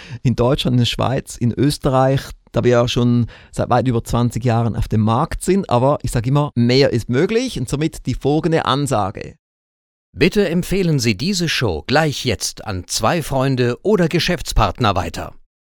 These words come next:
Speaker 2: Unter w w w punkt ziele Bindestrich show Punkt com finden Sie das benutzerfreundliche Empfehlungsformular.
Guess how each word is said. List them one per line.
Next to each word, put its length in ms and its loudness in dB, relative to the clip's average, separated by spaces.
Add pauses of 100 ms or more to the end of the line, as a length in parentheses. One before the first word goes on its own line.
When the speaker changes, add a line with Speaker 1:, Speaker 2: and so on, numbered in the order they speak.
(380)
Speaker 2:
Unter 560 -2
w 180 0
w 140 2
w 140 0
punkt 480 -8 (200)
ziele 540 0
Bindestrich 720 -2
show 340 -2
Punkt 360 0
com 320 -2 (360)
finden 460 0
Sie 220 -2
das 240 -4
benutzerfreundliche 1400 -2
Empfehlungsformular. 1200 -4